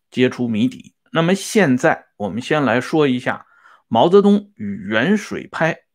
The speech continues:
他们之间的这一段非同寻常的情谊。不是说随便什么人都能被毛叫到跟前进行促膝谈心的。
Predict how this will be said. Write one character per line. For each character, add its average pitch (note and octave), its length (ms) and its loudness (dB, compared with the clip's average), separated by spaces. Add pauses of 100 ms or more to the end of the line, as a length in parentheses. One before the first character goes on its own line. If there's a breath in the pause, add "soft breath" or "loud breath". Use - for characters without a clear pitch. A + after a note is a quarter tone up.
(140)
他 F#3 180 0
们 C#3+ 140 0
之 D3+ 200 -4
间 D3+ 260 -2
的 - 160 -4 (400 soft breath)
这 E3+ 160 2
一 C#3 160 -4
段 C3+ 340 0
非 G3+ 220 2
同 C#3+ 240 -4
寻 C#3 260 -4
常 A#2 220 -4
的 A#2 100 -4
情 G#2 300 -6
谊。 F#2+ 240 -12 (480)
不 G3+ 160 0
是 G#3+ 160 0
说 E3 180 -2
随 A2+ 380 -6
便 D3+ 320 -2
什 - 500 -8
么 C3+ 200 -4
人 G2 400 -4
都 D3+ 240 2
能 G#2+ 280 0
被 G2 280 -2
毛 F#2+ 360 -4
叫 A2 220 -2
到 D#2+ 160 -8
跟 B2+ 240 -4
前 G#2 340 -8 (560)
进 C#3 220 0
行 A2+ 240 0
促 C3+ 260 -6
膝 B2+ 220 -4
谈 A2+ 260 -2
心 B2+ 220 0
的。 - 160 -6